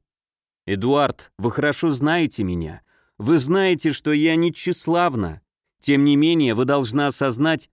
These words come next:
всю глубину унижения девушки, уже не настолько юной,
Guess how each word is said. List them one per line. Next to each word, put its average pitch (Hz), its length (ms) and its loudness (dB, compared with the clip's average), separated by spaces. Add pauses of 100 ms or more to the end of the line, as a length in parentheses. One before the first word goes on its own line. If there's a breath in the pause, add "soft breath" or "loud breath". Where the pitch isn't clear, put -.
(100)
всю 165 300 -2
глубину 185 420 2
унижения 160 540 4
девушки, 120 640 -2 (400)
уже 98 320 0
не 151 120 4
настолько 151 540 0
юной, 160 500 2